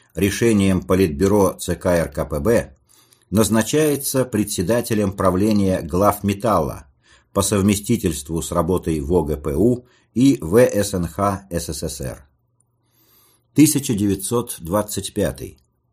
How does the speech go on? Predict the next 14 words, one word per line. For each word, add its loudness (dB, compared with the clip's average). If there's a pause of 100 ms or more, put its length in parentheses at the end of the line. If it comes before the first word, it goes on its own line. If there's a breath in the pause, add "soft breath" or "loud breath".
(540 soft breath)
Девятнадцатое 0
января. -2 (640 soft breath)
Феликс 2
Дзержинский -2
выступает 0
с -8
докладом 0 (240 soft breath)
о 0
металлопромышленности 0
на -2
пленуме 0
Ц -6
К -4
партии. -6